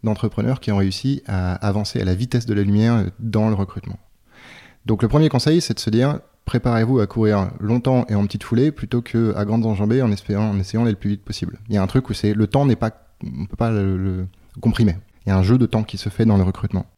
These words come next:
Parce que les pratiques évoluent, parce que les mentalités doivent évoluer en même temps, parce que les habitudes d'achat sont aussi sur du temps long, et du coup, c'est plutôt un business de, de marathonien que de sprinter.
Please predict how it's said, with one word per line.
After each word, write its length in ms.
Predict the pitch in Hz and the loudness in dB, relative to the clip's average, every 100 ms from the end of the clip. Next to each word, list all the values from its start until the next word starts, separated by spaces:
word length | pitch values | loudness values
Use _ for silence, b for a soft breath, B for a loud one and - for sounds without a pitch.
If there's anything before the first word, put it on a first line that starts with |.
| - | -2
Parce 160 | 107 - | 0 2
que 60 | |
les 100 | 110 | 2
pratiques 320 | - 113 123 110 | 2 0 0 2
évoluent, 520 | 104 107 127 170 - | 4 6 6 6 2
parce 240 | - 92 | -2 -2
que 100 | - | 0
les 100 | 98 | 4
mentalités 480 | 98 123 131 117 123 | 6 6 4 2 2
doivent 160 | 107 101 | 2 4
évoluer 320 | 98 95 98 | 2 2 2
en 60 | 95 | 2
même 160 | 90 | 2
temps, 320 | 101 107 147 B B B - | 2 0 -2 B B B -8
parce 180 | 95 - | -6 0
que 80 | |
les 160 | 202 143 | 2 4
habitudes 300 | 131 127 127 | 2 2 0
d'achat 400 | 107 101 107 104 | 2 2 0 -2
sont 220 | - 95 | -2 -2
aussi 240 | - 104 123 | -2 -2 -4
sur 200 | - 104 | -2 -4
du 100 | 95 | -2
temps 160 | 98 | -2
long, 260 | 95 120 170 B B B B | 0 0 -2 B B B B
et 80 | 107 | -2
du 160 | 98 95 | 0 0
coup, 280 | 127 151 160 _ _ _ - | 2 2 0 _ _ _ -12
c'est 180 | - 92 | -8 -6
plutôt 260 | - 131 | -2 -2
un 60 | 110 | -2
business 420 | 95 104 107 - | -2 -2 -2 -2
de, 260 | 98 90 90 | -2 0 -2
de 120 | 90 | 0
marathonien 640 | 95 113 113 104 95 113 | 2 2 2 2 2 0
que 220 | 127 104 110 | -2 -2 -2
de 120 | 95 | -4
sprinter. 460 | - 101 90 - | -4 -2 -2 -6